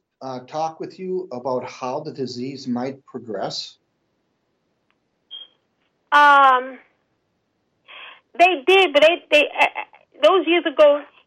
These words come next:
Speaker 2: they didn't really know that much. They just knew, they were able to, to inform me based upon people that already had the condition and how it was affecting their body. So they basically told me that they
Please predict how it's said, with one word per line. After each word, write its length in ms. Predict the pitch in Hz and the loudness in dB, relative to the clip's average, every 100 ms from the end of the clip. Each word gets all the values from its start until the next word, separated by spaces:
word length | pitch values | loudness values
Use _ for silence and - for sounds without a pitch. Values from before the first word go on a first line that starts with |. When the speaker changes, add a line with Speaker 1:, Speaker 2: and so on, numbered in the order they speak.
| _ 285 | _ 2
Speaker 2:
they 60 | |
didn't 360 | 381 453 466 339 | 4 6 4 2
really 200 | 349 302 | 0 0
know 560 | 262 277 302 294 247 208 | 2 6 6 4 2 2
that 200 | 240 226 196 233 | 4 2 -2 0
much. 240 | 190 - - | 0 -2 0
They 160 | 302 349 | 0 0
just 220 | 339 - | -6 -6
knew, 400 | 277 285 269 269 - _ _ _ _ _ _ 269 | -6 -2 0 -2 -8 _ _ _ _ _ _ 0
they 80 | 339 | 2
were 300 | 392 339 339 | 2 2 0
able 180 | 320 302 | -4 -4
to, 80 | 269 - _ _ _ _ | -8 -10 _ _ _ _
to 400 | 302 262 254 247 - | -6 -2 0 -2 -4
inform 500 | 247 - 311 311 320 | -8 -2 4 6 4
me 260 | 247 233 - - _ _ 175 | 0 -4 -8 -20 _ _ 2
based 280 | 254 294 294 | 2 2 -2
upon 380 | - 285 240 240 | -2 2 2 -2
people 300 | 320 285 254 | -6 0 2
that 160 | 226 - | 0 2
already 300 | 233 240 240 233 | 2 4 2 0
had 240 | 233 240 254 | 4 6 4
the 80 | - | -2
condition 580 | 226 185 175 - 165 - _ _ _ _ - _ - | -4 -4 -4 -4 -8 -12 _ _ _ _ -20 _ -4
and 120 | 233 | 0
how 300 | - - 269 | 4 4 6
it 80 | 240 | 2
was 120 | 247 | 0
affecting 400 | - 254 262 220 202 | -2 -2 -2 -2 2
their 160 | 214 | 4
body. 360 | 185 180 - - _ _ _ _ _ _ _ _ _ _ - | 4 2 0 -8 _ _ _ _ _ _ _ _ _ _ 2
So 280 | 269 233 240 | 6 6 6
they 100 | 262 247 | 4 4
basically 420 | 294 302 - 311 - | 4 2 -4 -4 4
told 180 | 262 254 | 4 4
me 120 | 254 | 2
that 280 | 202 190 - _ _ _ _ - | 2 2 0 _ _ _ _ 4
they 240 | 277 349 | 4 2